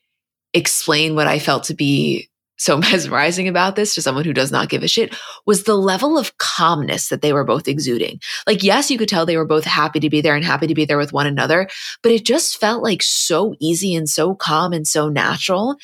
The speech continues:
and that they really are just on the same page. Like, to me, that was a couple that is on the same wavelength,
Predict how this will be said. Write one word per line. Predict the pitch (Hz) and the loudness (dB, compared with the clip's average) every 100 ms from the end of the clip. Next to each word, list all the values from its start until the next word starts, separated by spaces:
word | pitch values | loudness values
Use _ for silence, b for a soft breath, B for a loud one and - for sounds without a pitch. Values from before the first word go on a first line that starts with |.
| B B | B B
and | - 175 | 0 0
that | 165 | 2
they | 170 | 2
really | 160 160 180 190 185 185 185 _ _ _ _ - | 2 0 2 2 0 -2 -4 _ _ _ _ 0
are | |
just | 202 311 415 | 2 2 2
on | 330 | 2
the | 262 | 0
same | - 226 226 | 0 0 0
page. | 190 220 190 | 0 0 2
Like, | 143 147 | 0 0
to | 202 | 0
me, | 254 | 2
that | 269 | 2
was | 196 180 | 2 0
a | |
couple | 175 190 185 | 0 0 2
that | 156 | 2
is | 147 | 4
on | 147 156 | 2 2
the | 160 | 0
same | - 147 139 | 0 -2 0
wavelength, | 113 110 180 196 285 | -2 0 0 0 -2